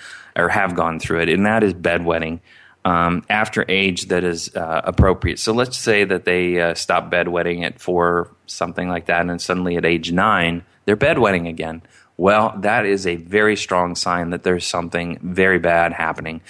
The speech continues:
And the other thing is, uh, kids that poop their pants, you know, that is, um, horrible. Be-, but the reason that they do this, and it's a subconscious reason, and you need to understand this, is because they don't feel safe when they're sleeping.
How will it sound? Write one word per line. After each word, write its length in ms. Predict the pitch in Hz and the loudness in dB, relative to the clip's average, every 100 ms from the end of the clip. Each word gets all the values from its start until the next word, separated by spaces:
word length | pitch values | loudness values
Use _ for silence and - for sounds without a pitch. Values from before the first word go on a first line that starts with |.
| - - - | -20 -16 -2
And 140 | 101 | 2
the 120 | 104 | 4
other 260 | 110 139 131 | 4 6 4
thing 420 | 123 101 87 85 | 4 0 0 -2
is, 520 | - 87 85 82 82 | -2 0 2 0 0
uh, 280 | 90 85 82 - | 2 2 2 -2
kids 240 | - 101 87 | 0 2 2
that 140 | 76 | 2
poop 220 | 95 90 | 2 2
their 100 | 80 | 0
pants, 520 | 78 98 90 85 - - - - - | 2 2 2 -2 -6 -14 -20 -20 -4
you 100 | 92 | 0
know, 100 | 90 | 2
that 500 | 80 92 98 98 - 90 | 2 2 2 2 0 0
is, 440 | 90 87 85 - - | 2 0 -2 -6 -4
um, 380 | 85 82 82 80 _ _ | -2 -2 -4 -10 _ _
horrible. 540 | - 101 101 87 78 - - - - 98 | -4 2 2 2 -2 -6 -20 -20 -14 -2
Be-, 140 | 113 | -2
but 300 | - 110 - - | 2 0 -2 -10
the 160 | 104 110 | 0 2
reason 400 | 107 147 185 180 | 4 4 4 2
that 160 | 107 | 2
they 120 | 107 101 | 2 2
do 280 | 90 107 | 2 2
this, 300 | 117 85 80 | 4 2 2
and 120 | 90 90 | 0 0
it's 180 | 87 | 0
a 60 | 98 | -2
subconscious 840 | - 135 135 - 131 127 127 - | 0 0 0 0 0 0 -2 -4
reason, 360 | 95 98 101 90 | 0 0 2 0
and 120 | 85 | 2
you 60 | 90 | 2
need 200 | 107 117 | 4 4
to 60 | |
understand 600 | 95 90 - - 127 165 87 | 2 2 -2 0 0 0 -2
this, 280 | 80 - - - - - | -6 -10 -18 -20 -8 0
is 140 | 110 | 2
because 280 | 113 120 113 | 2 2 4
they 120 | 135 | 4
don't 220 | 190 160 | 4 2
feel 240 | - 147 127 | 2 2 4
safe 480 | - 147 113 - | 2 2 4 0
when 160 | 101 101 | 0 2
they're 160 | 104 104 | 2 2
sleeping. 580 | - 113 120 87 78 | 2 2 2 -2 -8